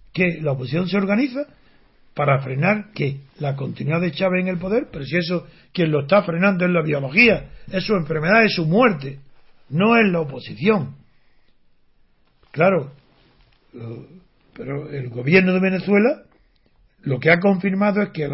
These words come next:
presidente no asistirá y que jurará más adelante, como acabo de decir, ante el Tribunal Supremo. Pero la cuestión política en Venezuela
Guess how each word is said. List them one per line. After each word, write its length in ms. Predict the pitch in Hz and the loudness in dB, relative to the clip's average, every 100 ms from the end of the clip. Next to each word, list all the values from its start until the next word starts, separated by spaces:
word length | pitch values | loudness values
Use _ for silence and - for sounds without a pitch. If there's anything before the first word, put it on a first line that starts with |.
| 139 | -6
presidente 460 | 135 139 160 175 190 | -10 -4 -2 -2 -2
no 80 | |
asistirá 500 | 185 202 190 165 208 | -2 -4 -4 2 2
y 60 | 214 | 2
que 160 | 175 139 | -2 -6
jurará 340 | 135 147 175 | -4 -2 0
más 160 | 202 196 | 2 2
adelante, 380 | 196 208 156 | 2 0 -4
como 180 | 139 139 | -10 -12
acabo 300 | 135 165 175 | -4 -2 0
de 120 | 185 | -2
decir, 240 | 175 190 208 | -2 -2 -4
ante 200 | 175 151 | -4 -8
el 80 | 139 | -10
Tribunal 320 | 135 151 143 | -8 -6 -6
Supremo. 440 | - 135 131 107 - _ _ _ _ _ _ _ _ _ _ _ | -10 -10 -10 -12 -20 _ _ _ _ _ _ _ _ _ _ _
Pero 380 | 175 180 180 - _ _ - | -2 0 -2 -10 _ _ -4
la 160 | 160 | -2
cuestión 480 | 147 147 202 254 254 - | -2 -2 0 -2 -4 -8
política 580 | 190 190 185 139 - - - | -4 0 0 -2 -12 -16 -14
en 540 | - 139 135 123 120 131 - _ _ _ | -6 -2 -2 -4 -10 -14 -18 _ _ _
Venezuela 640 | 165 202 139 120 113 107 | -2 0 -2 -8 -12 -14